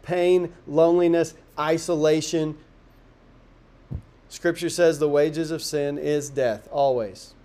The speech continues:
It always leads us there. The way of the wicked leads to destruction. We could wish that weren't true.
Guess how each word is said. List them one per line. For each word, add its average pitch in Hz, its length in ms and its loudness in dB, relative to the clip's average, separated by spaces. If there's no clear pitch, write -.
It 139 160 -12
always 156 540 4
leads 131 280 -6
us 113 160 -10
there. 92 220 -16
The 143 80 0
way 175 180 6
of 190 80 0
the 190 80 2
wicked 202 300 2
leads 180 300 0
to 185 120 -2
destruction. 180 600 -6
We 165 180 4
could 180 220 2
wish 196 260 4
that 185 240 6
weren't 185 300 2
true. 202 400 0